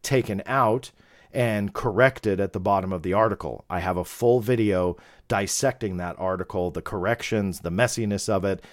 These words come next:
and I even show you, uh, corrections that were made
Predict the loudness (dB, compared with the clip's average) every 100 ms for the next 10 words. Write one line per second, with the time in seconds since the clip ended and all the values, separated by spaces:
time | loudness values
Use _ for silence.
0 | -20 -6 0 0 2 2 2 0 2 2
1 | 4 0 -4 -4 0 0 -2 -10 _ 0
2 | 4 4 2 -4 0 -2 0 -2 -2 -2
3 | 0 0